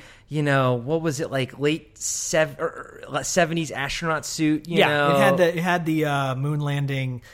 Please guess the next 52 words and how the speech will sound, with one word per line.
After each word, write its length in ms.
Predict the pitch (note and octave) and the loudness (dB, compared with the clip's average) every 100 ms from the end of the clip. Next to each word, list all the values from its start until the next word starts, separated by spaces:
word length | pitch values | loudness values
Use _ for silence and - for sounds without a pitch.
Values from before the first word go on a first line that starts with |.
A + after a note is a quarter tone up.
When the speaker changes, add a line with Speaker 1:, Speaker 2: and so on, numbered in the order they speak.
| - - | -20 -10
Speaker 2:
you 100 | C3 | -6
know, 160 | B2 B2 | -6 -4
Neil 260 | C3 C3 | -4 -2
Armstrong 680 | C3 C3 - C3+ B2 B2 B2+ | -2 -4 -4 -2 -2 -6 -8
look 220 | C3+ C3+ C3+ | -4 -4 -4
to 180 | C3 A#2+ | -6 -4
it. 80 | |
Speaker 1:
Yeah, 560 | E3+ G#3 G3 E3 C#3 B2+ | -2 -2 -2 -2 -2 0
Speaker 2:
And, 80 | C#3 | 0
Speaker 1:
it 40 | D#3+ | 0
Speaker 2:
and 80 | |
Speaker 1:
was 180 | E3+ C#3 | -2 -2
definitely, 280 | - F#3+ F#3+ | -4 0 -2
like, 40 | D3+ | -2
an 80 | |
older 360 | C#3 C#3 C#3+ C#3 | -2 0 2 0
style, 580 | - - A#2+ C3+ C3+ C3+ | -2 -4 -2 0 0 -2
and 140 | C3+ D#3 | -2 -2
I 60 | |
feel 140 | - A#3 | 0 2
like 120 | A3+ | 2
that's 280 | F3 E3+ - | 0 -2 -2
what 220 | F3 D3+ | -6 -2
Elon 280 | E3+ E3 D3 | -2 0 -2
Musk's 400 | C#3+ F#3 - - | -2 -2 -6 -10
spaceman 460 | - B2+ G#2+ B2 G#2+ | -6 -6 -4 -4 -2
even, 260 | G#2+ G#2 G#2+ | -4 -4 -6
like, 180 | G2+ | -8
sort 200 | - A#2 | -6 -6
of 80 | G#2+ | 2
Speaker 2:
Oh, 60 | G#3+ | 2
Speaker 1:
looked 100 | F#3+ | 4
Speaker 2:
yeah. 180 | G#3+ G2+ | 2 2
Speaker 1:
like, 160 | G2+ | -4
you 100 | B2+ | -6
know? 240 | A2 A#2 C3+ | -4 -2 2
Speaker 2:
Yeah, 220 | F3 G#2+ | 2 0
it 100 | - | -8
was 140 | D3 | -2
a 40 | G3+ | -2
huge 300 | - A#3 E3+ | 0 -2 0
homage. 420 | C3+ C3+ B2+ G#2+ | 0 0 -4 -2
Speaker 1:
Yeah. 300 | G#3+ A#3+ C#3 F3 | 2 4 4 4
Speaker 2:
And 100 | F#3 | 4
I 60 | |
remember, 280 | G3+ G#3 F#3+ | 4 2 0
it's 120 | D3+ | -2
so 120 | - A#3+ | 0 0
funny 280 | F#3+ F3+ D3 | 0 0 0
watching 360 | C#3 C#3+ D3 | 0 0 -2
this 120 | C3+ D3 | -4 -2
now, 420 | C#3 C3+ C3 | 0 0 -2